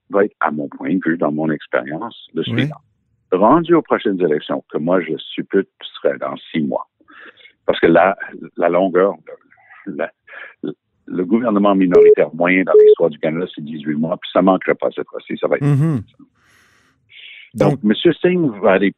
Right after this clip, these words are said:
Speaker 1: prêcher à Vancouver, là où il a son comté maintenant. Il va aller à Toronto, dans les parties un peu plus, euh, à gauche de la ville, puis Montréal, puis il va essayer de plaider de la manière suivante.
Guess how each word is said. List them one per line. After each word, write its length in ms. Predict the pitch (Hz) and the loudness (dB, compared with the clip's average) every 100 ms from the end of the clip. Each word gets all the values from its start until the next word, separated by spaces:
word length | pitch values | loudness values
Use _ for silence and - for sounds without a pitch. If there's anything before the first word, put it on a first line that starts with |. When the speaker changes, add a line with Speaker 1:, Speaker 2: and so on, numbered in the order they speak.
| _ | _
Speaker 1:
prêcher 640 | - 101 - 110 104 95 - | -2 -2 0 -4 -2 -4 -8
à 140 | 67 | -14
Vancouver, 640 | 62 64 - 92 110 127 127 - | -16 -18 -8 0 4 4 2 -2
là 160 | - 64 | -12 -10
où 120 | 62 | -10
il 100 | 64 | -10
a 60 | 62 | -12
son 200 | - - | -14 -16
comté 400 | - 67 - 67 | -14 -16 -10 -12
maintenant. 520 | 62 - - 101 113 | -12 -12 -4 -2 0
Il 120 | 95 69 | -2 -4
va 100 | 62 | -6
aller 140 | 64 | -6
à 80 | 60 | -8
Toronto, 720 | - - 71 65 - 87 90 | -10 -10 -10 -10 -2 2 2
dans 100 | 67 - | 0 -14
les 80 | |
parties 360 | - 64 - 69 | -10 -12 -10 -14
un 120 | 64 | -14
peu 160 | - 71 | -14 -16
plus, 400 | - 80 78 69 | -8 -6 -4 -4
euh, 60 | 65 - - - - | -6 -10 -16 -8 -4
à 100 | 67 | 0
gauche 300 | 73 82 - - | 2 2 0 -8
de 60 | |
la 180 | - 67 | -6 -6
ville, 540 | 69 110 120 120 113 95 | 2 4 6 6 4 2
puis 160 | 73 - | -12 -20
Montréal, 640 | 71 71 73 69 80 107 104 | -14 -8 -8 -6 -2 0 0
puis 120 | - | -4
il 80 | 76 | -4
va 160 | 80 95 | 0 0
essayer 200 | - 110 | 0 -2
de 80 | 95 | -2
plaider 400 | - 92 104 120 | 0 2 4 4
de 80 | |
la 80 | 85 | 0
manière 320 | 78 85 104 | -4 -4 -4
suivante. 380 | 107 - - 62 | -4 -10 -12 -12